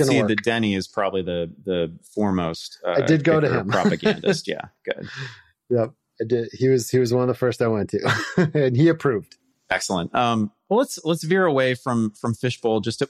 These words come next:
Speaker 2: Oh,
Speaker 1: actually, no,
Speaker 2: I
Speaker 1: I have
Speaker 2: did
Speaker 1: one
Speaker 2: want,
Speaker 1: more.
Speaker 2: I
Speaker 1: Yeah,
Speaker 2: wanted
Speaker 1: go
Speaker 2: to
Speaker 1: ahead.
Speaker 2: mention one thing about the, where I, where that scoring lands. For S F B scoring, that's eleven kickers in the top one fifty.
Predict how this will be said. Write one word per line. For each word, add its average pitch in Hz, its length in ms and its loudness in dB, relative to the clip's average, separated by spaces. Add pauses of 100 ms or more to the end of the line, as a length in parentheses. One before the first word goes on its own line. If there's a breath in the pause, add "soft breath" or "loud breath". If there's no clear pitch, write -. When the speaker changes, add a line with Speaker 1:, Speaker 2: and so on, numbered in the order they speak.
Speaker 2:
Oh, 302 60 4
Speaker 1:
actually, 359 260 2
no, 135 340 2
Speaker 2:
I 139 60 2
Speaker 1:
I - 40 4
have 120 80 2
Speaker 2:
did - 100 4
Speaker 1:
one 151 100 4
Speaker 2:
want, 180 100 4
Speaker 1:
more. 143 200 0 (400)
Speaker 2:
I 190 40 4
Speaker 1:
Yeah, 220 60 4
Speaker 2:
wanted 254 100 6
Speaker 1:
go 240 60 6
Speaker 2:
to 208 80 6
Speaker 1:
ahead. 170 100 4
Speaker 2:
mention 165 260 2
one 160 140 4
thing 165 160 4
about 147 240 2
the, 131 160 4 (100)
where 156 400 6
I, 147 120 2
where 156 280 4
that 147 220 2
scoring 160 340 2
lands. 120 640 0 (320 soft breath)
For 190 200 2
S 196 240 4
F 175 100 2
B 156 140 4
scoring, 185 380 2
that's 170 180 2
eleven 147 480 2
kickers 127 420 -2
in 123 100 0
the 120 100 0
top 127 300 -2
one 117 180 0
fifty. - 420 -2